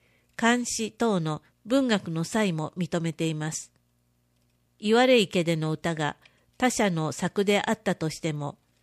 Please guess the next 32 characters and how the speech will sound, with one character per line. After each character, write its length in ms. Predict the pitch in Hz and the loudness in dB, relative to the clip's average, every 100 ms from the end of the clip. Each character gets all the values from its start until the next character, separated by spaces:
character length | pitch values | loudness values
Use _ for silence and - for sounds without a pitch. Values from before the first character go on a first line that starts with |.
| _ _ - | _ _ 0
大 200 | 233 247 | 4 4
津 180 | - 226 | 0 -4
な 160 | 226 | 0
ら 200 | 180 165 - _ _ - | 0 0 -4 _ _ -8
死 240 | - 208 | -2 -2
に 220 | 208 208 - | 0 -4 -4
直 240 | 196 233 | -2 -2
面 220 | 226 220 208 | 0 0 0
し 100 | - | -2
て 120 | 202 | -2
も 240 | 160 160 _ _ | 0 -4 _ _
素 180 | - 202 | -8 2
晴 120 | 240 | 4
ら 140 | 247 240 | 6 4
し 220 | - 202 | 2 0
い 40 | |
歌 240 | 160 - 196 | 0 0 0
や 140 | 170 | 0
詩 220 | - 165 | -2 -2
を 140 | 175 - | 0 0
残 260 | 180 180 220 | -4 0 -2
し 120 | - | 0
た 140 | 180 | -2
だ 140 | 165 170 | 0 2
ろ 160 | 185 165 | 2 0
う 40 | |
と 180 | - 156 | -2 -4
い 160 | 156 | -2
う 140 | 160 - _ _ _ | -2 -4 _ _ _
認 180 | 175 208 | -2 -2
識 340 | - - 190 180 | -2 -6 -4 -2
が 180 | 165 | -2